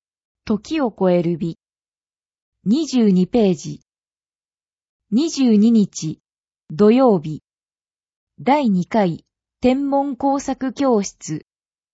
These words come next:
二十一ページ。サップ体験会。七月号。二十六ページ。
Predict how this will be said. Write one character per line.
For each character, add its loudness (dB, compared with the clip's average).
二 0
十 0
一 -4
ペ 0
ー -4
ジ。 -16
サ -2
ッ -6
プ -4
体 -2
験 -2
会。 -6
七 -4
月 -2
号。 0
二 -2
十 2
六 -2
ペ 0
ー -4
ジ。 -16